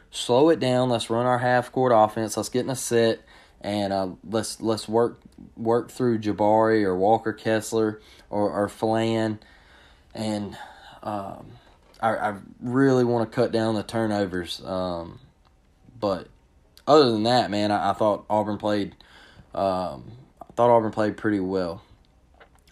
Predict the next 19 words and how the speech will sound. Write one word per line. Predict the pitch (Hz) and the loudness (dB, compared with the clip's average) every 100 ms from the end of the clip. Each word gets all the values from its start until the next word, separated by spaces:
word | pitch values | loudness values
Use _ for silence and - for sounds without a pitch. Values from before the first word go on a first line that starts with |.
| - | -14
So, | - 120 | 2 4
you | 113 110 | 6 4
know, | 104 | 0
K | 98 127 123 | 0 2 4
D, | 117 113 - _ - | 2 0 -6 _ -16
he | - 113 | -6 -6
starts | - 113 101 - | 0 0 0 -6
it | |
early. | 85 101 110 107 104 104 - - _ | -4 0 2 2 0 -2 -14 -20 _
Um, | - 98 92 90 69 53 - - | -4 -2 -2 -4 -10 -18 -20 -20
down | 101 113 117 113 | -6 -2 0 0
one | 113 | 0
to | 107 | 0
nothing, | 104 101 104 | -2 -4 -8
K | - 107 | -4 -2
D | 104 104 | 0 0
hits | 104 - | -2 -6
a | |
three. | 104 107 104 104 107 | -8 -4 -2 0 0